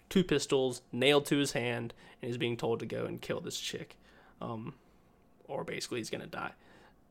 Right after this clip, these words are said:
And he only has a certain amount of bullets in each hand, like, he has fifty rounds in each hand or something like that. It's, it's crazy. It was a good movie. I gave it, like, a, let me look, I gave it a seven.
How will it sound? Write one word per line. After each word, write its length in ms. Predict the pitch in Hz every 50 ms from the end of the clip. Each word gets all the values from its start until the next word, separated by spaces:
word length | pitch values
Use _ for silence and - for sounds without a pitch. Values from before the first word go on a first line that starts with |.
| _ _ -
And 100 | 131 131
he 60 | 147
only 140 | 165 165 160
has 100 | 156 143
a 40 | -
certain 400 | - 165 160 147 139 143 - -
amount 180 | - 147 139 131
of 100 | 131 135
bullets 360 | 139 135 131 131 123 - -
in 80 | 127 127
each 480 | 123 123 123 - - - - - - - - - - - - - _ _ _ _ - _ _ - -
hand, 240 | - 131 123 120 113
like, 80 | 113
he 60 | 117 117
has 120 | 113 -
fifty 340 | - - - 131 - 131 123
rounds 440 | 120 120 120 120 117 120 123 123 143
in 40 |
each 360 | 120 123 120 - - - - - _ _ _ _ _ - _ _ _ _ _ - - _ - - - -
hand 180 | - 139 135 135
or 40 |
something 180 | - 147 135 -
like 120 | 139 131
that. 40 | 135 139
It's, 180 | 139 - - - - - - - - - - - - - - - - - - - - - - - _ - - _ _ - - -
it's 180 | 151 135 120 -
crazy. 300 | - 117 120 120 120 143
It 40 |
was 100 | 160 170
a 40 | 170
good 120 | 151 143 135
movie. 340 | 139 143 139 156 143 147 -
I 100 | 165 151
gave 180 | 143 127 127 127
it, 40 | 131
like, 180 | 123 120 -
a, 380 | 123 120 120 120 120 123 127 120 -
let 100 | - 156
me 60 | 151 156
look, 140 | - - -
I 60 | -
gave 160 | 151 151 147
it 80 | 151 -
a 40 | -
seven. 760 | - - - - 147 147 156 147 147 143 143 143 143 143